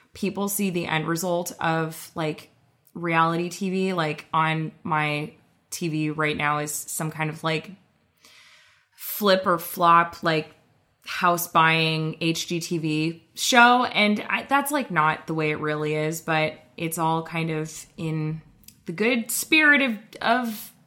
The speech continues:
watching T V. We just love reality T V, but it also can, like,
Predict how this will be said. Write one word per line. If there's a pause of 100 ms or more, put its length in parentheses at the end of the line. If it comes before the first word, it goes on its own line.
(120)
watching
T
V.
We
just
love
reality
T
V, (380)
but
it
also
can,
like,